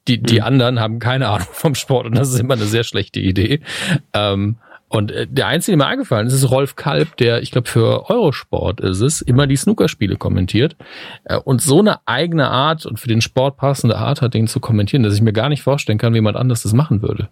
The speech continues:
Speaker 1: wenn ich ehrlich bin. Ähm, denn Rolf
Speaker 2: Mhm.
Speaker 1: Kalb ist jemand, der sagt im Zweifelsfall auch einfach, "Ja, ich bin jetzt einfach mal still für drei Minuten." Und das hört man <laughs> ja dann doch
Speaker 2: Der muss man
Speaker 1: sehr
Speaker 2: auch können.
Speaker 1: selten. Ja, muss,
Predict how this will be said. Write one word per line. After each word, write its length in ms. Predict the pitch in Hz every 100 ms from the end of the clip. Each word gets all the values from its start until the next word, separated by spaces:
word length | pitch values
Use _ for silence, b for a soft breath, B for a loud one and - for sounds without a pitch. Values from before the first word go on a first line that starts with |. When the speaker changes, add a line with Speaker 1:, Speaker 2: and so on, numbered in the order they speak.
| _
Speaker 1:
wenn 80 | -
ich 80 | -
ehrlich 280 | - 73 -
bin. 200 | 82 92 B B B B -
Ähm, 420 | 95 95 98 107 _ -
denn 140 | 104
Rolf 160 | 110 107
Speaker 2:
Mhm. 60 | 95
Speaker 1:
Kalb 260 | 120 139
ist 160 | - -
jemand, 200 | 120 120
der 60 |
sagt 180 | 113 139
im 80 | 139
Zweifelsfall 500 | - 123 143 - 113
auch 60 | 113
einfach, 260 | 127 131 B B B B B _ - - -
"Ja, 140 | 135
ich 140 | 120 -
bin 100 | 95
jetzt 140 | 95
einfach 180 | 101 104
mal 100 | 107
still 380 | - - 208 277
für 160 | -
drei 220 | 110 -
Minuten." 500 | 76 69 71 - 76 - - _ _ B B B B B B _
Und 240 | 120 95 -
das 340 | - 127 - -
hört 180 | 147 -
man 140 | 120
<laughs> 0 |
ja 80 | 95 123
dann 220 | 113 135
doch 60 | 104
Speaker 2:
Der 140 | 107
muss 160 | 110 -
man 100 | -
Speaker 1:
sehr 100 | 110
Speaker 2:
auch 60 |
können. 140 | 104 147
Speaker 1:
selten. 300 | 101 87 95
Ja, 160 | 135 139
muss, 260 | 151 196